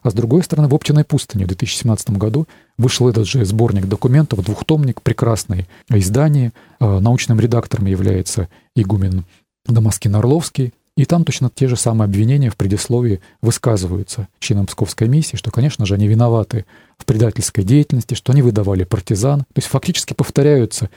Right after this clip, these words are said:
те самые обвинения советских следователей, которые потом, в пятьдесят шестом году, были полностью развенчаны,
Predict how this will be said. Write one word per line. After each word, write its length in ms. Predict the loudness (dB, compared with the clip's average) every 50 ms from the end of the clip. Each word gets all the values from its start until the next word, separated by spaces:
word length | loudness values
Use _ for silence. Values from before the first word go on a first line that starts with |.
| _ _
те 120 | -4 -2 0
самые 240 | 2 2 2 2 2
обвинения 400 | 2 2 2 4 4 4 2 0
советских 400 | 0 0 0 0 0 -4 -4 -2
следователей, 720 | 2 2 2 4 2 2 -2 -4 -4 -6 -6 -6 -6 -10 _ _ _ _ _ _ _ _ _ -4
которые 540 | -2 -2 0 2 2 4 4 4 2 2 0
потом, 400 | -2 -4 -4 _ 0 0 0 0
в 40 | 0
пятьдесят 200 | 0 -2 -2 -2
шестом 320 | -2 -4 -2 0 0 0
году, 220 | 0 0 0 0
были 220 | 0 0 0 0 -2 _ _
полностью 560 | 2 2 4 4 4 2 0 -2 -4 -4 -2
развенчаны, 680 | -2 -2 -2 -2 0 -2 -2 -2 -2 -4 -4 -4 -6